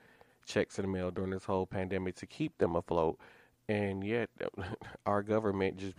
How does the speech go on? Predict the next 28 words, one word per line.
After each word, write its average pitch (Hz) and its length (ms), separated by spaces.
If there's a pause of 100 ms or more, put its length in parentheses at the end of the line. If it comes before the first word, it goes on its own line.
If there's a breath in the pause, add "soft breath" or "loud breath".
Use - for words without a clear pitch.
(100)
don't 92 240
care 131 380 (160)
about 95 460 (680 soft breath)
the 101 240
American 95 440
citizens 92 460
whatsoever, 95 840
and 95 280
just 95 200 (180)
basically 98 500
gonna 92 300 (440 loud breath)
lead 98 280
them 95 140
to 85 200 (240)
suffer. - 440 (200)
And 90 220
that's 98 220
what 104 120
they're 104 120
doing. 101 260
They're 87 340
causing 95 480 (140)
a 87 60
lot 87 180
of - 80
people - 260
to 90 160
suffer. 120 380